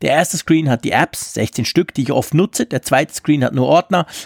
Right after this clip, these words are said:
auch sechzehn Stück. Darin befinden sich themenorientiert die Apps. Eine App auf irgendwelchen Screens zu suchen, finde ich mühselig. Sollte ich eine App suchen, dann nutze ich die Suchfunktion, also Homescreens runterziehen und dann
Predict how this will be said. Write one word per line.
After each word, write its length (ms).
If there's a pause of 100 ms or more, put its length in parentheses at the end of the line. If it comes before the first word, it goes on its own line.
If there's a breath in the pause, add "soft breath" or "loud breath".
auch 220
sechzehn 320
Stück. 320
Darin 240
befinden 320
sich 180
themenorientiert 880
die 60
Apps. 420
Eine 240
App 140
auf 160
irgendwelchen 420
Screens 380
zu 120
suchen, 300
finde 240
ich 140
mühselig. 540 (340 loud breath)
Sollte 280
ich 120
eine 140
App 120
suchen, 380 (340 loud breath)
dann 120
nutze 220
ich 60
die 140
Suchfunktion, 680
also 320 (120)
Homescreens 380
runterziehen 580 (380 loud breath)
und 300
dann 300